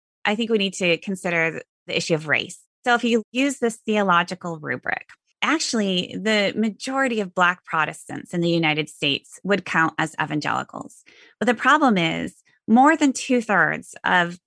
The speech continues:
Black Protestants do not identify as evangelicals. This was several years ago. I'm guessing the number's a lot higher today.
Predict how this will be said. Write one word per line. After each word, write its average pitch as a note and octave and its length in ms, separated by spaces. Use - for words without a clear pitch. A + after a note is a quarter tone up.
Black F#3 320
Protestants F3 640
do G#3 280
not G#3+ 200
identify D3 640
as - 200
evangelicals. - 680
This A3 180
was C4+ 100
several F#3+ 280
years D#3+ 200
ago. D3 160
I'm E3+ 160
guessing A#3+ 280
the D#4 60
number's F#3+ 300
a F#3 60
lot E3 180
higher E3 280
today. - 420